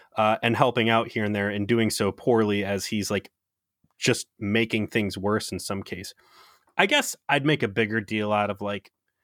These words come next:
should the doctor be playing along with this game or just letting people die or doing something to end their suffering, except for the fact this is ship,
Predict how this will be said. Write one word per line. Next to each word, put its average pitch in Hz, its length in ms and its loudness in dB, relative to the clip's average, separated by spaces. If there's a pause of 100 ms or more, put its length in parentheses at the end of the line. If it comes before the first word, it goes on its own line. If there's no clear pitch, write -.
(420)
should - 400 2
the 120 60 0
doctor 107 420 2
be 98 140 -6
playing 107 320 -2
along 98 260 0
with 101 120 -2
this - 180 -4
game 107 340 0
or 104 180 -2
just - 240 -6 (600)
letting 107 460 2
people 104 400 -2
die 98 480 2 (160)
or 95 140 -4
doing 104 340 0
something 101 460 -4
to 98 120 -4
end 101 220 -6
their 92 80 -8
suffering, 110 540 -6 (280)
except - 320 -2
for 185 140 2
the 143 80 2
fact 139 320 0
this - 160 -4
is 117 260 -4 (800)
ship, - 720 2